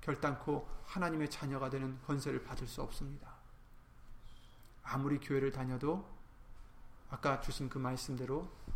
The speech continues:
겉으로는 경건의 모양은 있지만 경건의 능력을 부인하는 자밖에 될 수가 없습니다. 그러므로 우리가 살 방법은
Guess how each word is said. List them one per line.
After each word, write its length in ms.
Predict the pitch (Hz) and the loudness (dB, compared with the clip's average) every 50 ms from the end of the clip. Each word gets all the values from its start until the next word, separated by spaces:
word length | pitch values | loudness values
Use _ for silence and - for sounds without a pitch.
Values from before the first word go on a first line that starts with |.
| - - - - - - - - - - - - | 4 4 2 -2 -6 -6 -8 -8 -8 -10 -10 -4
겉으로는 720 | - - 185 185 - - 190 196 190 190 202 196 196 196 - - - - - - - - - - - - - - | 0 2 2 4 6 8 10 12 12 12 12 12 10 8 4 -2 -8 -12 -12 -14 -14 -14 -14 -14 -14 -14 -8 0
경건의 600 | - 151 151 156 151 156 156 156 156 156 156 156 - - - - - - - - | 4 6 6 8 8 8 8 8 8 4 4 0 -6 -12 -14 -14 -14 -10 -2 4
모양은 400 | 131 135 147 156 170 185 185 170 | 6 8 8 10 8 8 6 6
있지만 400 | 151 - - - - 123 123 - - - - - - - - - - - - - - - | 4 0 0 0 4 8 10 10 10 10 8 2 0 -2 -6 -10 -12 -14 -16 -18 -18 -10
경건의 460 | - - 143 135 131 135 135 135 127 | -4 0 0 2 2 2 2 2 4
능력을 540 | 127 143 160 175 180 185 180 170 180 175 180 | 4 4 6 6 6 6 6 6 4 2 2
부인하는 460 | - 175 175 175 175 175 170 165 165 | 2 2 2 4 4 4 4 4 4
자밖에 480 | 156 156 156 151 156 - 156 147 147 - | 6 6 4 4 4 2 0 0 0 -2
될 160 | - 143 127 | -2 -2 -2
수가 260 | - - - - - | -2 -2 -2 -2 -2
없습니다. 440 | 135 - - - - - - - - - - - - - - - - - - - - - - | -2 -2 -4 -6 -6 -4 -4 -6 -6 -8 -8 -10 -12 -14 -16 -18 -18 -18 -18 -18 -20 -18 -8
그러므로 440 | - - 135 123 123 120 135 - - - - - - - - - - - - - - - - - - - - - - - - - | -2 0 0 2 2 2 0 0 -2 -4 -8 -12 -12 -12 -12 -12 -12 -12 -14 -16 -16 -16 -16 -16 -16 -16 -16 -18 -18 -18 -6 2
우리가 300 | - 147 165 220 214 214 | 8 12 12 12 12 12
살 240 | - - 214 202 - | 12 10 6 6 6
방법은 460 | - 151 139 127 127 120 127 131 123 | 4 0 0 0 0 0 0 0 -2